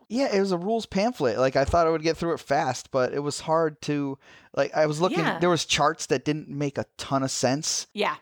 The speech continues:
Speaker 1: Um, and it wasn't really intuitively written, but, I mean, they were all there.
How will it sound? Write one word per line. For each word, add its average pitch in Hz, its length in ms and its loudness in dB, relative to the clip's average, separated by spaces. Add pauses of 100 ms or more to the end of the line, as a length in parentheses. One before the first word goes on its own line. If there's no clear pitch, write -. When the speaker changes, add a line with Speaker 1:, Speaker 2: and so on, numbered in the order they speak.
Speaker 1:
Um, 117 320 2
and 123 80 0
it 120 40 -6
wasn't 131 320 2
really 139 220 4
intuitively 123 540 2
written, 170 400 0
but, 113 340 2 (180)
I 139 120 0
mean, 127 160 0
they 117 100 0
were 110 200 -2
all 135 160 0
there. 139 520 -2